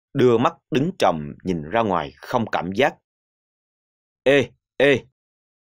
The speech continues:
Thỉnh thoảng ông gào ghìm những âm tiếng vô nghĩa, tay cào lên thân, lột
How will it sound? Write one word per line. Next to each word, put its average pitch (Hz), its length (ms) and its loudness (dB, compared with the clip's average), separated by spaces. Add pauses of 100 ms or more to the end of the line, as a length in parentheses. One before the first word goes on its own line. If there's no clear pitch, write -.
(600)
Thỉnh 151 220 0
thoảng 143 360 2
ông 131 300 0
gào 92 480 0
ghìm 90 260 -2
những 90 220 -6
âm 113 300 -2 (120)
tiếng 127 360 -4
vô 120 180 2
nghĩa, 90 400 -4 (560)
tay 107 360 0
cào 73 300 -4
lên 101 220 -2
thân, 110 300 -2 (480)
lột 120 240 0